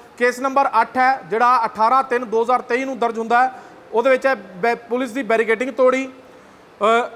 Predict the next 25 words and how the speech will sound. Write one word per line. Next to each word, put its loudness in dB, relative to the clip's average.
ਪੁਲਿਸ -2
ਨੂੰ -4
ਥ੍ਰੈਟਨ -4
ਕੀਤਾ, 0
ਹਥਿਆਰ 0
ਦਿਖਾ 2
ਕੇ -2
ਇਹ 2
ਆਰੋਪ 0
ਹੈ। 0
ਇਹ 2
ਮਾਮਲਾ 0
ਦਰਜ -4
ਹੋਇਆ 2
ਖਲਚੀਆਂ -2
ਥਾਣੇ 0
ਦੇ 0
ਵਿੱਚ -2
ਅੰਮ੍ਰਿਤਸਰ -2
ਜ਼ਿਲ੍ਹੇ 0
ਦੇ। -2
ਉਸ -2
ਤੋਂ 0
ਇਲਾਵਾ 2
ਚੌਵੀ 0